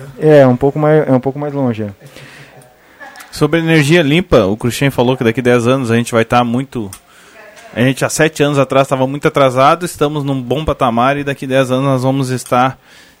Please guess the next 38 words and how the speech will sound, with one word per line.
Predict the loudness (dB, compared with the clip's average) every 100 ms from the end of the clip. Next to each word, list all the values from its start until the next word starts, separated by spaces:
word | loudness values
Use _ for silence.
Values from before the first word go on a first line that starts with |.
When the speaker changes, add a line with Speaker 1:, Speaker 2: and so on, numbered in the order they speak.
| -10
Speaker 3:
é, | -2 0 0
bem | -2 -8 2 6 6 2 -2 -10 -20 _ -20 _
à | -4
frente. | -4 0 0 0 -2 -10 -2
É | 0
importante | 2 2 2 2 0
salientar | 0 0 0 2 0
que |
Santa | 0 -2 -2
Cruz | -2 -4
do |
Sul | -4 -4 -6 _
é | -2 0
referência | 2 0 0 0 2 2 0 -2 -4 -6 -6 _ _
em | -10 -6
energia | -4 -4 -2 -2
limpa, | 0 -2 -4 -6 -8 _ _ -20 -10
é, | -2 2 2 2 0 0
placas | -2 -2 -6
solares, | -2 2 2 2 0
Speaker 2:
Placas | 0
Speaker 3:
né? | 0
Speaker 2:
solares, | -2 -4
né? | -8 -12
Speaker 3:
É, | -8 -8
no | -6 -4 -4
Brasil. | -2 -2 -2 -4 -4 -10 _ _ _ -20 -2
No | 2 2
estado | 2 2 2 2 -2 -4
e | -4
no | 0
Brasil | 2 2 2
pelas | 0 0 0
empresas | -2 0 -2 -2
que | -8
estão | -6 -2 0
instaladas | -2 0 2 2 0 0
aqui. | -2 -2 -4